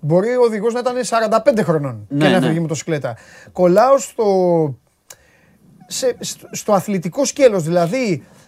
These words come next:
Speaker 1: επιτρέπεται όπως επιτρέπεται στον, ε,
Speaker 2: Ναι, αυτό θα
Speaker 1: Μουρίνιο να βάλει ένα δεκαεξάχρονο
Speaker 2: Δεκαεξάχρονο,
Speaker 1: ποδοσφαιριστή.
Speaker 2: κατάλαβα.
Speaker 1: Καταλαβες; Αυτό πρέπει να δούμε. Γιατί ο δεκαεξάχρονος ποδοσφαιριστής θα μπει μέσα και θα παίξει μπάλα.
Speaker 2: Α, το πολύ
Speaker 1: Δεν
Speaker 2: πολύ
Speaker 1: θα
Speaker 2: να
Speaker 1: πα-
Speaker 2: τη ρίξει στα περιστέρια, ξέρω εγώ, την
Speaker 1: Ναι,
Speaker 2: μπάλα.
Speaker 1: όχι, να
Speaker 2: Λέμε.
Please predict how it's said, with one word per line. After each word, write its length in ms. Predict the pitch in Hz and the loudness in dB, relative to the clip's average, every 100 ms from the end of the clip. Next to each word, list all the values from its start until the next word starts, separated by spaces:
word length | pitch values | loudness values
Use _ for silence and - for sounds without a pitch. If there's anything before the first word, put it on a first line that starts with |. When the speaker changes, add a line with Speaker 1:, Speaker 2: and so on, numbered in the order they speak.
| - | -6
Speaker 1:
επιτρέπεται 760 | 175 - 147 190 220 226 196 202 | -6 -6 -4 0 2 2 0 -2
όπως 240 | 208 208 | -4 -8
επιτρέπεται 640 | 175 156 185 208 208 190 | -8 -4 -2 -2 -4 -6
στον, 380 | 175 185 165 156 | -4 -2 -2 -2
ε, 40 | 156 147 143 139 | -4 -2 -2 -2
Speaker 2:
Ναι, 100 | 127 | -2
αυτό 220 | 127 160 | 0 2
θα 60 | 180 | 4
Speaker 1:
Μουρίνιο 500 | 190 226 226 208 190 | 6 4 2 2 2
να 160 | 180 | 0
βάλει 260 | 147 208 208 | 2 0 0
ένα 120 | 208 | -4
δεκαεξάχρονο 580 | 185 185 170 220 220 214 | -2 -2 -2 0 0 2
Speaker 2:
Δεκαεξάχρονο, 460 | 233 190 175 196 156 | -2 -2 -2 -2 -2
Speaker 1:
ποδοσφαιριστή. 480 | 107 202 226 135 - - _ | 0 2 2 -2 -8 -20 _
Speaker 2:
κατάλαβα. 400 | 165 160 170 175 | -2 2 2 4
Speaker 1:
Καταλαβες; 220 | 190 127 _ _ | 2 0 _ _
Αυτό 240 | 156 151 | -4 2
πρέπει 200 | 269 254 | 6 6
να 120 | 214 170 | 4 0
δούμε. 220 | 170 147 | -2 0
Γιατί 440 | 165 175 254 254 _ - - - | 0 2 2 0 _ -20 -14 -6
ο 100 | 202 | -2
δεκαεξάχρονος 640 | 170 185 156 220 220 226 | 0 0 -2 -2 -2 -4
ποδοσφαιριστής 720 | 202 185 190 147 165 175 - _ _ _ _ _ | -4 -2 -2 -2 0 -2 -2 _ _ _ _ _
θα 160 | 262 | 0
μπει 100 | 254 | 0
μέσα 240 | 247 254 254 | 0 -2 -2
και 60 | |
θα 100 | 254 | -2
παίξει 200 | 254 - | -2 0
μπάλα. 380 | 247 285 139 117 _ _ 160 | 4 4 2 -8 _ _ -4
Speaker 2:
Α, 100 | 131 | -4
το 100 | 127 | -2
πολύ 160 | 143 156 | 2 6
Speaker 1:
Δεν 80 | |
Speaker 2:
πολύ 120 | 277 165 | 6 8
Speaker 1:
θα 40 | |
Speaker 2:
να 40 | - | 6
Speaker 1:
πα- 80 | |
Speaker 2:
τη 40 | 160 | 6
ρίξει 140 | 160 - | 2 -2
στα 100 | 147 | -4
περιστέρια, 500 | 143 139 139 107 151 | -4 -2 -2 -2 -10
ξέρω 180 | - 98 | -14 -14
εγώ, 120 | 98 | -12
την 100 | 190 | -4
Speaker 1:
Ναι, 140 | 427 508 | -4 0
Speaker 2:
μπάλα. 120 | 381 | 2
Speaker 1:
όχι, 180 | 359 - | 2 0
να 20 | |
Speaker 2:
Λέμε. 60 | 190 | -2